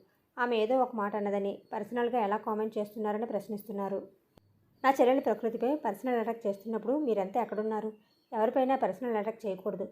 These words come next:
ప్రకృతిపై పర్సనల్ అటాక్ చేస్తున్నప్పుడు ఏమయ్యారు? మానస్ సెల్ఫ్ ఎలిమినేషన్ కంటే ముందు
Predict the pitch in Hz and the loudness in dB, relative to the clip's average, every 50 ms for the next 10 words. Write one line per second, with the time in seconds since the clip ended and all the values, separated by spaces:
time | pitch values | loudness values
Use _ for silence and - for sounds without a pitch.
0 | - _ _ _ _ - - 214 208 - 262 262 262 247 269 262 262 240 - - | -12 _ _ _ _ -4 -2 -2 0 2 0 0 2 2 0 2 2 0 -2 -2
1 | 240 247 220 220 220 208 220 220 - - 196 185 190 - 226 220 214 208 196 190 | -4 -2 0 0 0 0 -2 -4 -4 -4 -4 -4 -4 -4 -6 -6 -4 -2 0 0
2 | 196 214 214 208 214 214 202 208 202 - - - - - _ _ _ - 233 214 | 0 0 0 0 0 0 0 -2 -4 -8 -10 -20 -20 -20 _ _ _ -2 2 4
3 | 233 254 277 269 - 247 220 220 254 233 220 233 240 247 240 240 - - 240 214 | 4 4 4 2 2 2 2 4 2 0 0 0 -2 -4 -4 -6 -8 -10 -8 -6
4 | - 185 180 185 226 214 208 196 202 240 | -6 -6 -4 -2 -2 -2 -2 -2 -2 0